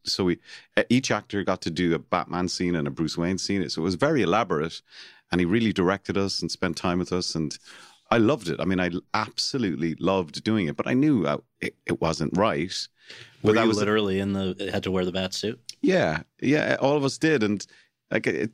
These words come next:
Speaker 1: it's, it's a great buzz to have to,
Speaker 2: <laughs>
Speaker 1: to do that, and I, I really enjoyed it. But then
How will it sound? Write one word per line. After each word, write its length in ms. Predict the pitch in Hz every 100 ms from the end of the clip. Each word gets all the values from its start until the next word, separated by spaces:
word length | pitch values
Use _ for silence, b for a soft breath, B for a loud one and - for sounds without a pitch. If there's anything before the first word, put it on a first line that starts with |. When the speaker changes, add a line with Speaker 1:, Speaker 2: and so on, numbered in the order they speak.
| -
Speaker 1:
it's, 260 | - - -
it's 200 | 104 -
a 60 |
great 400 | 82 107 107 90
buzz 400 | 107 120 123 92 -
to 180 | 98
have 160 | 98 104 _ -
to, 200 | 104 90
Speaker 2:
<laughs> 60 | -
Speaker 1:
to 120 | 113
do 320 | 90 120 180
that, 420 | 143 78 80 - 92
and 140 | 92
I, 140 | 92
I 180 | 82 87 82
really 260 | 107 117
enjoyed 320 | 90 80 123 92
it. 60 |
But 100 | 104
then 160 | 123